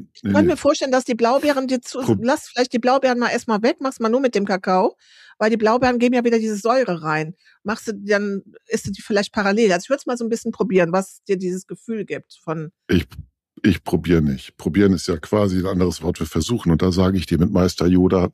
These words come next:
Speaker 2: nein, nicht
Speaker 1: <laughs>
Speaker 2: versuchen. Tu es oder tu es nicht. Es gibt kein Versuchen.
Speaker 1: Okay.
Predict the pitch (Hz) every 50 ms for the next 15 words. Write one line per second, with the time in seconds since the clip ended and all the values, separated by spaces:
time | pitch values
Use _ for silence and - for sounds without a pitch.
0 | - - 98 95 95 95 101 90 78 73 71 _ _ - - - _ - - -
1 | - 95 101 101 - - - - 90 78 - 90 78 - - - 71 - 82 -
2 | _ _ _ _ _ _ - - - 120 117 113 113 110 101 - - - _ _
3 | - 104 95 98 90 - - 95 95 90 82 - - 92 87 80 69 - - -
4 | - - _ - 101 - - 117 104 - - - 87 87 - - 87 - - -
5 | - - - 190 175 170 190